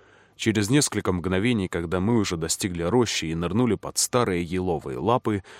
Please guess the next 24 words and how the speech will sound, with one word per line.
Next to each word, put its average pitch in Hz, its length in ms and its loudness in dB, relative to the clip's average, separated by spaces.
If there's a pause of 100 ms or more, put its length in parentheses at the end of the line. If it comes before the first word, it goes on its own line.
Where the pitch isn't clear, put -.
со - 120 -4
стороны 123 380 2
холмов 107 400 0
донеслись 92 540 0
звуки 95 360 -4
разрывов. 85 640 -6 (840)
Вертолеты 98 680 2
методично 92 680 0
обрабатывали 87 640 0
территорию 87 600 -2
ракетами. 82 640 -6 (800)
Похоже, 117 440 4
те, 131 220 4
кто 101 220 2
организовал 90 640 2
засаду 90 460 2
и 85 80 0
расстрелял 92 480 0
армейский 92 440 -2
патруль, 104 400 -2
далеко 113 360 2
уйти 87 360 -2
не 78 100 -6
успели. - 520 -6